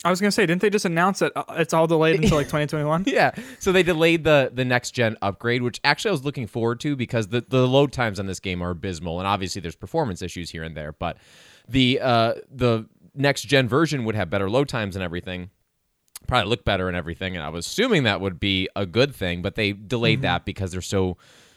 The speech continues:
Speaker 2: focused on fixing this current game. <clears throat> But they also, uh, delayed the D L C, which I think is the bigger issue, um, between the two, because the game will run on P S five better already,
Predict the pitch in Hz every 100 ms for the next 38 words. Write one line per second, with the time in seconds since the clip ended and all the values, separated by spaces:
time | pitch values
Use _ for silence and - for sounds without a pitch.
0 | _ 117 95 104 95 85 98 - 98 92
1 | 90 113 110 - - - 95 92 82 82
2 | 80 - - _ _ _ _ _ _ -
3 | 123 139 143 147 151 139 135 110 107 101
4 | 98 - 104 107 101 95 85 98 90 78
5 | 98 85 - 110 95 85 113 127 101 90
6 | 78 107 95 127 127 151 156 - _ _
7 | _ 110 110 107 107 101 135 123 120 139
8 | 135 147 _ 123 - 127 110 107 - _
9 | _ 156 147 220 175 156 147 117 113 113
10 | 147 - 120 107 123 113 - 101 98 95
11 | - 90 101 127 - - 90 90 90 120